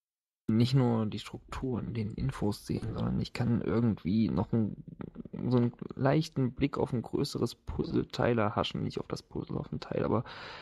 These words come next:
äh, es war so, äh, Lügen überall, furchtbar, Scheißdreck.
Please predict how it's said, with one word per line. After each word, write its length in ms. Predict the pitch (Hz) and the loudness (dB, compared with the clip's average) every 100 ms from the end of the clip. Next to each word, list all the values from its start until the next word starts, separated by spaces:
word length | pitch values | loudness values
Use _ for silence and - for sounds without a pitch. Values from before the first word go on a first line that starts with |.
| - - - _ - - - - | -18 -20 -20 _ -20 -20 -20 -20
äh, 560 | - - - - - | -16 -12 -12 -12 -4
es 420 | - 123 123 - - | 2 2 2 -2 0
war 260 | 110 107 | 4 4
so, 360 | 107 113 87 - _ _ - _ - - | 2 -2 -4 -8 _ _ -20 _ -6 -2
äh, 220 | 52 - - - - - - - - _ _ _ _ _ _ _ _ _ - | 0 0 0 -4 -6 -8 -10 -12 -18 _ _ _ _ _ _ _ _ _ 2
Lügen 680 | 117 98 110 110 98 - - | 4 4 4 2 0 -2 -4
überall, 640 | - - - - - - | -4 -6 -6 -8 -8 -10
furchtbar, 720 | - - - - - - - - | -14 -18 -10 -10 -10 -6 -6 -6
Scheißdreck. 1080 | - - - - - 156 - - - - | -10 -8 -4 -2 0 -2 -4 -2 -2 -6